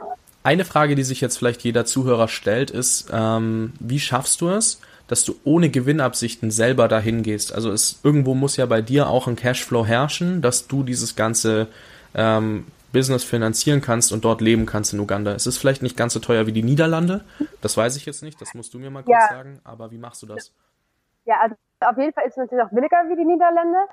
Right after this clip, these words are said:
Speaker 2: Ähm, also ich kann eigentlich dazu sagen, wie es angefangen hat. Äh, ich hab einen kleinen, äh, wie heißt es, Luxus, äh, ich, ich war in einer Luxusposition, aber auch eine traurige Position. Mein, äh, Stiefvater ist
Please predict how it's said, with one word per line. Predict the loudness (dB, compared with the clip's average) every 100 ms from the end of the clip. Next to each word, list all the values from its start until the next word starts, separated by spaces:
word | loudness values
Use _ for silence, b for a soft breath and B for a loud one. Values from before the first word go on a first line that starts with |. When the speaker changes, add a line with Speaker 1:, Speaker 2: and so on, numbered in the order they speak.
| B B -2
Speaker 2:
Ähm, | 4 4 4
also | 0 -6
ich | -6 -2
kann | 0
eigentlich | 0 -2
dazu | -4 -4
sagen, | 0 2 4
wie | 2
es | 0
angefangen | 0 0 2 0 2
hat. | 0 0 -2
Äh, | -2 0 0
ich | -2
hab | -4
einen | 0
kleinen, | 2 2 0
äh, | 4 4 4
wie | 2
heißt | 0
es, | 0
Luxus, | -4 -2 -2 -4 -6 _ -10 -2
äh, | 0 0 -2
ich, | -4
ich | -4 0
war | 2
in |
einer | 4 4
Luxusposition, | 2 0 2 2 4 2 2 2 2 0 b b b
aber | 2 2
auch | 2
eine | -4
traurige | -2 0 0 0 -2
Position. | 0 0 0 2 2
Mein, | 4 2 0
äh, | 0 0
Stiefvater | 2 0 2 0
ist | -2